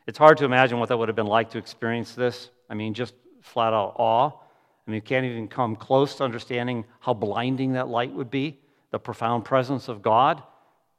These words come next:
being so near to his glory, being struck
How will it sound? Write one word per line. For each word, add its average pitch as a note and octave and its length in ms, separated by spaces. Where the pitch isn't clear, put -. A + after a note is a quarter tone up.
being A2+ 180
so C3+ 200
near C3+ 220
to C#3 100
his B2 140
glory, D3 540
being A#2+ 200
struck - 440